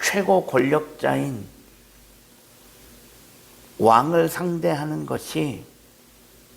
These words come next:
제 아무리 선지자라 해도 좋을 것은 없기 때문입니다. 하지만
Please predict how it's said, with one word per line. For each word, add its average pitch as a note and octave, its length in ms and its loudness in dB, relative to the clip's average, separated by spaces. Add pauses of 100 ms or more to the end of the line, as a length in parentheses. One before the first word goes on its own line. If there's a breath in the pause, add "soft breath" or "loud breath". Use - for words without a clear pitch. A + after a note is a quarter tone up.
(1040)
제 G#2+ 160 2
아무리 B2+ 280 -2
선지자라 D#3+ 580 0
해도 E3 420 -4 (2250 loud breath)
좋을 C3 320 0
것은 - 540 -6
없기 - 400 -6
때문입니다. - 680 -12 (960)
하지만 F3 640 -2